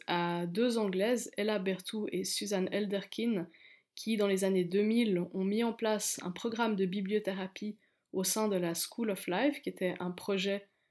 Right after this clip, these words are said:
euh, qui a été lancé en deux mille huit par Alain de Botton,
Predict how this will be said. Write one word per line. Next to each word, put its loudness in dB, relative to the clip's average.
euh, -2
qui -6
a -2
été -4
lancé 0
en 0
deux 0
mille 0
huit -4
par -4
Alain 0
de 2
Botton, -2